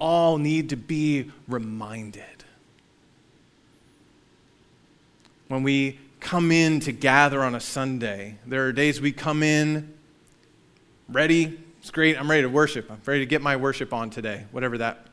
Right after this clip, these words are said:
means. And then there's days we come in, it's like, "I can barely get through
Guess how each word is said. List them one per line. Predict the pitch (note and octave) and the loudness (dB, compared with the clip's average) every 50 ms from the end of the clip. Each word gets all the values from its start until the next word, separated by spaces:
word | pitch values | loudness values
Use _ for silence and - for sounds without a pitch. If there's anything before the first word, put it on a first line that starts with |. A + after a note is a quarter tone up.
| _ | _
means. | B2+ A#2 A2 G#2+ G2+ G#2 - - - _ _ _ _ _ _ - - - - _ - - _ _ - - - _ _ _ _ _ _ _ _ _ _ - - - - - - - - _ - | -12 -10 -10 -10 -12 -14 -16 -20 -20 _ _ _ _ _ _ -20 -20 -20 -20 _ -20 -20 _ _ -20 -20 -20 _ _ _ _ _ _ _ _ _ _ -20 -20 -20 -20 -20 -20 -20 -20 _ 0
And | C#3+ | 2
then | D#3 | 4
there's | D#3+ D#3+ E3 D#3 | 6 4 4 6
days | E3+ E3+ E3 C#3 | 6 4 4 4
we | D#3 D#3 | 2 0
come | - D#3+ D#3 D#3 | 0 0 0 2
in, | D3+ | 0
it's | D3 C3 C#3+ | 0 0 -2
like, | C3+ B2 | -2 -2
"I | B2 B2 | -4 -4
can | - C#3 B2+ B2 A2+ | -4 -6 -6 -6 -8
barely | G#2+ - C#3+ B2+ C3 C#3+ D3 D3+ D3+ D3+ D3 | -6 -4 0 2 2 2 2 2 0 0 -2
get | C#3 A#2+ G2+ B2 B2 B2 A#2 - - - | -4 -4 -4 -4 -4 -4 -4 -8 -14 -18
through | - - A#2+ B2 B2 B2 A#2 A2 G#2+ A2 | -12 -8 -6 -6 -4 -4 -6 -8 -10 -12